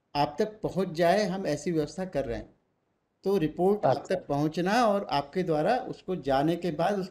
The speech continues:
Speaker 1: पोर्टल पे रिपोर्ट करना कि हमने इस क्लास को देखा है और संतुष्ट हैं कि असंतुष्ट हैं, ये वाला मुद्दा है। परंतु तब तक, जब तक नहीं बनता है, तब तक आप यदि, अ, ये व्यवस्था कर पाएँ कि आपके संकाय सदस्य जहाँ रहते हैं,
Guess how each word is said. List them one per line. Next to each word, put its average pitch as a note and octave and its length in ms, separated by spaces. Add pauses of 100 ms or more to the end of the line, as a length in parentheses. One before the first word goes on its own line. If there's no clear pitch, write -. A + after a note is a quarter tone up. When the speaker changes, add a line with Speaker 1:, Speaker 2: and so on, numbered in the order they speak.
Speaker 1:
पोर्टल D#3 280
पे F#3+ 140
रिपोर्ट G3 360
करना F3 240
कि E3 140
हमने F3+ 200
इस F3+ 100
क्लास D#3+ 260
को E3+ 120
देखा C#3 300
है A#3+ 380 (420)
और E3+ 100
संतुष्ट E3 540
हैं G#3 180
कि G3+ 60
असंतुष्ट C#3 560
हैं, - 200
ये D#3 140
वाला D3 240
मुद्दा A2 260
है। - 100 (600)
परंतु G#3 360
तब F3+ 380
तक, A3 80
जब F3 240
तक G#3 140
नहीं E3+ 320
बनता E3 320
है, F3+ 220
तब F3 340
तक F3+ 160
आप F3+ 360 (380)
यदि, E3+ 420
अ, - 500 (360)
ये F#3 140
व्यवस्था F#3+ 360
कर E3+ 200
पाएँ E3 420 (580)
कि - 60
आपके D3+ 460
संकाय E3 460
सदस्य E3+ 460
जहाँ D#3 400
रहते E3+ 300
हैं, A2 280